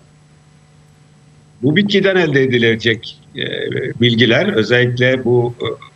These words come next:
stresle ilişkili, e, strese to-, yüksek, e, streslere, abiyotik streslere toleransla ilgili genler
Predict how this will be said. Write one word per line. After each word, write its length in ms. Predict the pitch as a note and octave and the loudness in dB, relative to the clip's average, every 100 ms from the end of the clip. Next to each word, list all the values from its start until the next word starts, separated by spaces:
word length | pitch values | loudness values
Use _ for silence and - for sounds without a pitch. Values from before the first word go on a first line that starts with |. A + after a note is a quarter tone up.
| - _ _ _ - | -20 _ _ _ -20
stresle 760 | - - B2 C3+ F3 - D3 C#3 | -10 -4 0 2 2 0 0 2
ilişkili, 760 | C3+ C3 - - A2+ A#2 G#2 - - - - - | 2 2 0 -2 0 2 0 -6 -20 -20 -20 -20
e, 340 | - - - - | -16 -16 -16 -16
strese 600 | - - B2+ C3 D3 C#3 | -16 -4 -2 0 0 2
to-, 240 | C3+ C3 | 0 2
yüksek, 400 | A#2+ B2 E3 D#3+ - | 0 2 0 -2 -6
e, 420 | C3 B2+ C3 C3+ | -2 0 2 0
streslere, 880 | - D#3 - - B2+ B2+ A#2+ A#2+ A#2+ | 0 0 2 2 2 2 2 2 2
abiyotik 400 | B2+ C3+ C3+ C3 | 2 2 0 -2
streslere 720 | - - B2 B2 A#2 A2+ G#2 - - _ _ - - | -4 0 0 2 0 0 -2 -8 -20 _ _ -20 -6
toleransla 540 | G2+ B2 D3 G3+ G3+ G3+ | 0 2 2 0 2 0
ilgili 320 | G3 E3 D#3 | 2 0 0
genler 680 | C#3+ C3 C3 A#2+ - - | 0 0 0 0 -2 -12